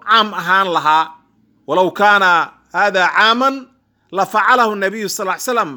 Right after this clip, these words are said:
Waxa weeye qabuurahoo dhan buu ku samayn lahaa. Qabuuraha muslimiinta oo dhan marka loo ducaynayo la soo maro, ayuu odhan lahaa, "Laan qoyan saara," hadday wax tarayso. Waxa kale oo haddana xujo looga dhigayaa,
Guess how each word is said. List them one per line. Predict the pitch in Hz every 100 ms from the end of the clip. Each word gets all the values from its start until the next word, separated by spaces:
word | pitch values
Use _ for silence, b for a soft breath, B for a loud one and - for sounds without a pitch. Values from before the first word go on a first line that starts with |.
| - _ _
Waxa | 175 208
weeye | 214 220 196
qabuurahoo | - 202 240 240 254
dhan | 240
buu | 220
ku | 262
samayn | - 226 226 214
lahaa. | 147 98 _ _ _ _ _ _ _ _ _ _ -
Qabuuraha | 160 214 214
muslimiinta | 208 175 202 220 247 247
oo | -
dhan | 165 143 113 - _ _ _ _
marka | 185 220 208
loo | 202 226
ducaynayo | 175 165 185 208 190 170
la | 160
soo | - 214
maro, | 214 220 254 247 b b b
ayuu | 175 208 214
odhan | 214 233
lahaa, | 220 208
"Laan | 208 220
qoyan | 214 208 190
saara," | - 220 214 160 - _ _ _ _ _
hadday | 175 226
wax | - -
tarayso. | 202 170 123 - 104 _ _ _ _ _ _ _ _ _ _
Waxa | 208 - 214
kale | - 226 247 -
oo | 226 214 -
haddana | 180 175 226
xujo | - 214 156 214
looga | 226 208 214
dhigayaa, | 208 165 147 120